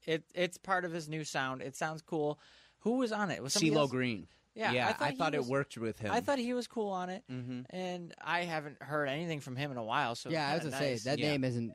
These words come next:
Speaker 1: And
Speaker 3: been
Speaker 1: that's,
Speaker 3: around quite a, some
Speaker 1: that's
Speaker 3: time.
Speaker 1: kind of a good pairing there.
Speaker 2: Yeah, I
Speaker 1: Um,
Speaker 2: loved that 'cause that's never,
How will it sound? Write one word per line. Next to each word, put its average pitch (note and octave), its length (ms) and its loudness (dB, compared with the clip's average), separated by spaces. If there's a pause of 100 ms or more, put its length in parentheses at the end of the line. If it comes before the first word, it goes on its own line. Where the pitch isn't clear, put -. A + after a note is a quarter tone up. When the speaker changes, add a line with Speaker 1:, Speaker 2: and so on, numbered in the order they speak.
(120)
Speaker 1:
And D3 100 -2
Speaker 3:
been B2+ 80 2
Speaker 1:
that's, F3+ 140 2
Speaker 3:
around A#2 160 -4
quite B2 220 -2
a, A2 140 -2
some A2+ 120 -4
Speaker 1:
that's G3 180 0
Speaker 3:
time. C3 80 -2
Speaker 1:
kind A#3+ 160 2
of G3+ 80 0
a F3+ 60 -2
good D3+ 260 0
pairing C3+ 480 -2
there. G#2 400 -6
Speaker 2:
Yeah, D3 360 0 (200)
I D3 140 0
Speaker 1:
Um, B2+ 100 0
Speaker 2:
loved D3+ 220 0
that A#2+ 320 2
'cause G#2+ 180 -8
that's C3 240 0
never, C3 320 -2